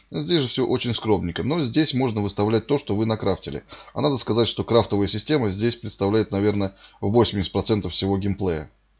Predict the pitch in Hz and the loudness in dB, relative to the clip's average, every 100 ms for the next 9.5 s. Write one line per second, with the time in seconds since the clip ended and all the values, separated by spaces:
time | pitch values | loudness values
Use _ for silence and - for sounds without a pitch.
0 | _ _ _ _ - - 139 131 131 127 | _ _ _ _ -16 -4 -2 2 2 2
1 | 127 123 120 135 - 95 107 101 107 110 | 0 -2 -2 -4 -2 -2 0 0 2 2
2 | 107 107 110 - 117 143 117 - 98 135 | 0 0 -4 -4 -2 -2 -2 -4 -2 0
3 | 131 - 131 - 117 113 117 123 120 139 | 0 -2 -4 -2 -4 -2 -4 -4 -2 -2
4 | - 107 107 92 101 107 98 - 101 95 | 0 0 0 -2 -2 0 -2 -4 -6 -6
5 | 104 101 110 - 95 98 98 95 - - | -4 -2 -2 -2 -6 -6 -4 -4 -4 -10
6 | - _ 95 135 139 - 120 127 107 107 | -20 _ -4 -4 -4 -4 -2 0 0 2
7 | 110 104 98 107 110 110 - 98 117 107 | 0 0 0 0 0 0 -2 0 0 0
8 | 98 98 98 104 98 92 85 98 95 101 | 0 0 2 0 0 -2 -4 -2 -2 0
9 | 101 104 120 - | 0 0 -2 -2